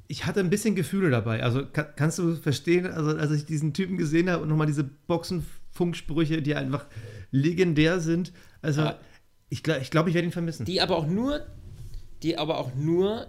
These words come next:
Speaker 2: ähm, durch Honda zustande gekommen sind am Ende des Tages. Also wäre jetzt in einem Top-Team vorne, ich glaube, wir hätten weniger coole Sprüche erlebt. Ähm, ich glaube, dieses Suffisante und dieses, "Ach, jetzt ist eh schon wurscht", ähm, das hat er tatsächlich nur bei McLaren und in der Zeit mit Honda irgendwie,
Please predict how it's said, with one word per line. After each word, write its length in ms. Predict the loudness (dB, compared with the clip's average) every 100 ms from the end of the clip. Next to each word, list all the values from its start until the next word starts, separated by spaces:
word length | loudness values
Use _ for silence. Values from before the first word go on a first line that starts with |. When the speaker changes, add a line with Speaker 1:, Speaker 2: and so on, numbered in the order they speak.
| -4
Speaker 2:
ähm, 400 | -2 -2 -4 -6
durch 220 | -8 -6
Honda 240 | -6 -6
zustande 360 | -10 -6 -4 -4
gekommen 280 | -6 -6 -6
sind 120 | -6
am 120 | -6
Ende 160 | -6 -8
des 100 | -8
Tages. 400 | -10 -8 -10 -16 -20 -20 -20 -20 _ -20 -20 _ _ -8
Also 200 | -4 -2
wäre 160 | 0 0
jetzt 200 | 0 -2
in 60 | -6
einem 100 | -4
Top-Team 400 | -6 -4 -6 -6
vorne, 480 | -4 -4 -2 -4 -8 -20 _ -16
ich 80 | -4
glaube, 220 | -2 0
wir 80 | -2
hätten 260 | -2 -6
weniger 800 | -6 -2 0 0 0 0 -2 -6 -18
coole 260 | -10 -4 -4
Sprüche 300 | -4 -6 -4
erlebt. 360 | -4 -4 -6 -12
Ähm, 460 | -4 -2 -2 -4 -8 -14
ich 80 | -10
glaube, 220 | -8 -6
dieses 240 | -8 -8 -6
Suffisante 640 | -6 -8 -2 0 0 -2
und 120 | -4
dieses, 240 | -6 -8 -6
"Ach, 120 | -6
jetzt 140 | -6
ist 100 | -8 -6
eh 120 | -4
schon 200 | -4 -2
wurscht", 360 | -2 -2 -4 -12 -20 -20 -8
ähm, 400 | -4 -2 -2 -6 -12 -10
das 140 | -8 -4
hat 80 |
er 80 | -4
tatsächlich 380 | -4 -6 -6 -4
nur 100 | -2
bei 100 | -2
McLaren 520 | -4 -4 -2 -2 -2
und 100 | -6
in 80 | -6
der 80 | -8
Zeit 160 | -8
mit 160 | -10 -8
Honda 200 | -6 -6
irgendwie, 460 | -4 -6 -4 -6